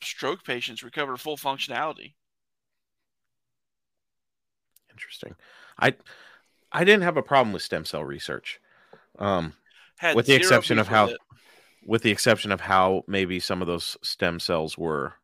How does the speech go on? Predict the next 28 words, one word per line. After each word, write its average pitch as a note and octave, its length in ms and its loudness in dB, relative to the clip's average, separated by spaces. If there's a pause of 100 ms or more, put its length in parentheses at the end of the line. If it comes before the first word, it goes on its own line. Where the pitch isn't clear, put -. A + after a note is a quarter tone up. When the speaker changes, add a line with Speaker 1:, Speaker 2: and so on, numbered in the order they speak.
(140)
Speaker 2:
obtained. E2+ 460 -8 (640)
Um, D#2+ 300 -6
I F#2+ 120 2
don't F#2+ 220 0
like F2+ 220 -2
the F2+ 80 -8
fact E2+ 340 -2
that E2+ 220 -2 (280)
fetuses F2 600 -4
were F2+ 120 -4
used E2 600 -4
and E2 100 -14
things D#2+ 240 -12
like D#2 180 -8
that, D#2+ 140 -4
and D2+ 100 -8
aborted E2 420 -8
fetuses. E2 600 -8 (420)
Speaker 1:
Um, F3+ 200 -2
Speaker 2:
Um, E3 280 -4 (360)
Speaker 1:
I'll C#3+ 100 2
Speaker 2:
there's A2+ 160 4
Speaker 1:
agree B2 180 8
Speaker 2:
that - 40 -10
Speaker 1:
with - 120 -16
you A3+ 100 -18
there. C#3 340 -2 (1120)
So C#3+ 520 -6